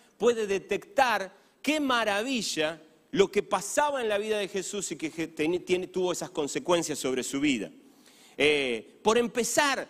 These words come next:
así a simple vista, hay un concepto más que interesante. La Biblia en el versículo cincuenta del capítulo dos de Lucas dice, "Mas ellos no entendieron las palabras que les habló".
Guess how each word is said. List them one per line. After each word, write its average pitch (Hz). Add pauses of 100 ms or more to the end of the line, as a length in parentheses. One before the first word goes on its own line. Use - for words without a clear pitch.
(240)
así 233
a 185
simple 208
vista, 214
hay 202
un 214
concepto 190
más 196
que 196
interesante. 175 (380)
La 127
Biblia 208
en 180
el 170
versículo 175
cincuenta 165
del 147
capítulo 165
dos 180
de 170
Lucas 196
dice, 190
"Mas 160
ellos 226 (260)
no 208
entendieron 226
las 135
palabras 143
que -
les 117
habló". 104